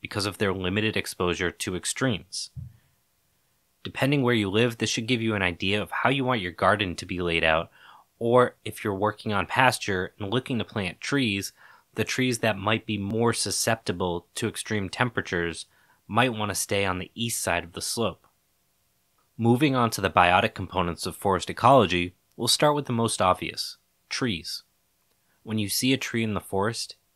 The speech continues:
is it healthy? I mean, how can you tell? It's big, it's alive, so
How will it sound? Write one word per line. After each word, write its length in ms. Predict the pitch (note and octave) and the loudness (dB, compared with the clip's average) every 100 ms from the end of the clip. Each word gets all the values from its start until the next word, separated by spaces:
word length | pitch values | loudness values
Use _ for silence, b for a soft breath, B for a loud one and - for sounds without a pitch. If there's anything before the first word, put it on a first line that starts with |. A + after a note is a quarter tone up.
| - | -4
is 160 | A2+ | -2
it 80 | D#3 | 2
healthy? 480 | - G2+ - D3+ - _ _ _ _ _ _ _ - | 4 4 2 -8 -10 _ _ _ _ _ _ _ -6
I 80 | C3+ | -2
mean, 300 | D3 D3 E3+ - | -2 -4 -8 -12
how 240 | - D3+ | 0 0
can 180 | D#3+ F#3 | 0 -4
you 120 | D#3+ | -2
tell? 360 | - D#3+ A#2 - _ _ | 2 4 4 0 _ _
It's 160 | G#2 - | -8 -8
big, 480 | - G#2 G#2 A2 _ _ _ _ _ | 0 0 0 -4 _ _ _ _ _
it's 160 | G#2+ G#2+ | -8 -6
alive, 560 | F2 F2+ G2 G#2+ G#2+ _ - | -2 2 2 0 -4 _ -14
so 400 | - G#2+ G#2 | -2 2 2